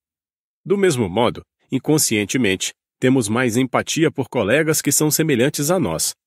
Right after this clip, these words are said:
Tendemos a oferecer-lhes melhores tarefas e melhores posições, mesmo sem nos darmos conta.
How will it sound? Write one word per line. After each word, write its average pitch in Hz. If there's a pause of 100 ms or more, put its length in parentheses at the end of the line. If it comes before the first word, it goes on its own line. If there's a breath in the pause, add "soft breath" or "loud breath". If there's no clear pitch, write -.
(400)
Tendemos 185
a 151
oferecer-lhes 143
melhores 101
tarefas 120
e 113
melhores 104
posições, 156 (280)
mesmo 180
sem 165
nos 160
darmos 139
conta. 98